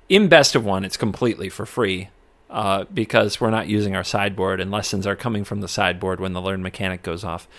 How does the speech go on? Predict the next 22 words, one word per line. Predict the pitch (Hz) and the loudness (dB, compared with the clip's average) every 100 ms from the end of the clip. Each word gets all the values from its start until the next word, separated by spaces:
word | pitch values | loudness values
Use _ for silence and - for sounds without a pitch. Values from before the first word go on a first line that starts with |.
| - - - - | -20 -20 -20 -2
In | 147 147 | 2 6
Best | 214 - | 6 6
of | 214 | 0
Three, | - 170 160 | 2 4 4
it | 113 | 6
does | 127 - | 4 4
take | 117 110 | 2 4
up | 135 - | 2 2
your | 110 | 0
sideboard | - 101 117 107 | 0 0 0 0
spots, | - - 95 123 117 | 0 -2 -2 0 0
and | 110 | 0
this | 120 | 0
is | 104 | 0
n-, | 101 101 - | -2 -6 -4
a, | 120 | -4
definitely | 101 120 117 147 117 120 | 0 -2 0 0 2 4
a | 104 | 4
hot | - 110 110 98 | 2 0 0 0
medium | 107 107 117 113 | 0 2 2 2
at | 107 104 | -2 -6
best | 98 107 117 - - | -4 -2 -2 -4 -8